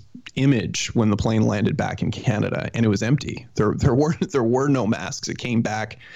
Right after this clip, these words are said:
it came back with next to nothing, and that image was circulated widely across the country. And I think that was interesting because for a lot of,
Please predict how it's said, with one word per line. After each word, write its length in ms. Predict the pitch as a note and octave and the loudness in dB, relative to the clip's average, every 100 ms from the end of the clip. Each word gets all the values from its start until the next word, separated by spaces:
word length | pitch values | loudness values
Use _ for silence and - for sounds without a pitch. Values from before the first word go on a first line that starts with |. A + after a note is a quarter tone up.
| - - | -20 -12
it 100 | - | -6
came 300 | G2+ C#3+ D#3 | -2 0 2
back 240 | B2+ B2+ | 0 -2
with 140 | A2+ G#2 | -4 -2
next 260 | A#2 G2+ - | -2 -2 -4
to 80 | G#2+ | -2
nothing, 300 | G#2 A2+ G#2 | -2 -2 -4
and 80 | |
that 160 | G2+ - | -4 -4
image 460 | G#2+ G#2+ G2 F2 - - - - - | -4 -2 -2 -4 -8 -12 -20 -20 -4
was 160 | A2+ | -4
circulated 560 | - A#2 A2+ A2 G#2 G2+ | -2 -2 0 0 0 0
widely 540 | G2 F2+ G2 G#2 F#2+ | 2 0 0 -2 -2
across 400 | F#2 - - - | -2 -4 -4 -4
the 80 | - | -6
country. 580 | - A#2+ A#2+ - F2+ F2+ - | -6 -2 -2 -2 -6 -6 -4
And 140 | A#2 | -4
I 60 | G#2+ | -4
think 240 | A#2 A#2+ | -4 -4
that 200 | A#2 A#2 | -2 0
was 160 | A2+ - | 0 0
interesting 600 | A#2 A#2 G#2+ - - G#2 | -2 -2 -2 -4 -6 -8
because 420 | - - E2+ D#2 | -8 -4 -4 -4
for 260 | - A#2 G#2+ | 0 2 4
a 60 | |
lot 360 | G#2+ A#2 A2+ A#2 | 4 4 2 2
of, 280 | G#2+ G#2+ | 2 0